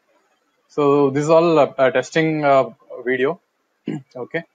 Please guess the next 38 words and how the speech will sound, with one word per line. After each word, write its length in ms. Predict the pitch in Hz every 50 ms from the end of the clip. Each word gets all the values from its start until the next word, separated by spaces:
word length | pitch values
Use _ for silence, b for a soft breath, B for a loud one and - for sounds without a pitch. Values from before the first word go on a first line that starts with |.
| _ _ _ _
What 240 | 127 139 151 151 147
we've 160 | 160 165 143
done 180 | 139 139 143
is, 360 | 143 139 175 175 - - - _ - -
I'll 160 | 131 127 127
just 180 | 135 139 135 -
recap 420 | 123 123 127 131 135 139 131 117
it. 160 | 120 143 - _ _ _ _ _ _ _ _ _ _ _ _ _ _ _ - 131
Go 180 | 117 135 143 143
to 340 | - 170 170 170 160 156 - _ _ _ _ _ _ _ _ _
a 100 | - 131
group 320 | 127 131 139 165 175 165 -
where 240 | - 135 143 143 143
you 100 | 147 147
are 40 | 139
not 220 | 135 127 127 127
an 200 | 139 131 123 120 - _ _ -
administrator 600 | 120 120 - 113 139 139 135 - - 139 131 139
or 100 | 135 135
moderator. 500 | 127 120 117 113 120 123 117 - 151 170 _ _ _ _ _ _ _ _ _ _ _ _ _ _ _
Click 180 | 135 135 131
on 140 | 143 143 139
live 240 | 131 120 127 131 135
video, 360 | 139 139 139 143 131 127 131 _
uh, 240 | - 127 120 117 117
button. 340 | 113 117 113 - 143 160 185 _ _ _ _ _ _ _ _ _ _ _ _ _ _ _ _ -
Take 160 | 131 131 131
the 80 | 139 139
stream 360 | - - - 139 147 151 139
key 140 | 143 147 139
details 560 | 127 123 120 - 135 151 170 - - - _ _ _ _ _ _ _ _ _ _ _ _ -
and, 360 | 127 123 123 123 127 123 120
uh, 240 | 120 117 117 113 113 113 107 110 - - 120
go 140 | 113 131 135
to 120 | 131 151
your 220 | 147 143 139 139 131
OneStream 500 | 120 113 117 123 127 - - 143 135 131
account. 320 | 120 - 127 131 151 160